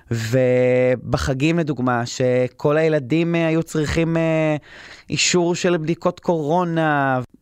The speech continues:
כדי להיכנס למוזיאונים ומקומות, אני מעביר סיורים באוויר הפתוח, אז הייתי חייב להתאים את עצמי כדי לתת פתרון למשפחות שבאמת, באמת נואשים ורוצים להוציא את הילדים מהבית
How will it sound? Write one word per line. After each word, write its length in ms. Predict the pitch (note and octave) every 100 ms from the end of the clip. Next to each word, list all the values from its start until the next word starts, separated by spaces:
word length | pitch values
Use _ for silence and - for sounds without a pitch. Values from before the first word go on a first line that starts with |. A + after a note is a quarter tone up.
| -
כדי 200 | - C#3+
להיכנס 600 | D3 C#3+ D3+ D3 E3+ -
למוזיאונים 1600 | E3 D#3+ D#3+ D#3 D#3 D3 D3 C#3+ D3 D3+ B2+ F3+ F#3 E3 D#3 D3
ומקומות, 720 | C3+ C3+ C3 D3 C3 A#2+ - - _ _ -
אני 440 | C3+ D#3 D#3+ E3
מעביר 380 | E3+ D#3 D#3 D#3+
סיורים 300 | - E3 F3
באוויר 300 | E3 D#3+ F3
הפתוח, 540 | E3+ - A#3 A#3 D#3+
אז 100 | C3+
הייתי 200 | C#3 C#3
חייב 480 | - C#3 C#3+ D3+ C#3+
להתאים 380 | D3+ C#3 - F#3+
את 100 | F#3+
עצמי 320 | - D#3 D3+
כדי 200 | C#3+ C3+
לתת 260 | C3 D#3+ -
פתרון 520 | - - C3+ E3+ F#3+
למשפחות 640 | D3+ C#3+ - C3 D#3+ F3
שבאמת, 540 | - C#3 D3+ F#3 A#3
באמת 380 | F3+ F#3 G#3 G#3+ -
נואשים 600 | F3 F3+ - D#3+ C#3 C#3
ורוצים 400 | B2 C3+ - G3
להוציא 260 | A3 G#3 G3
את 80 | G3+
הילדים 320 | F3 D#3+ E3+
מהבית 580 | E3 C#3+ B2+ B2 B2+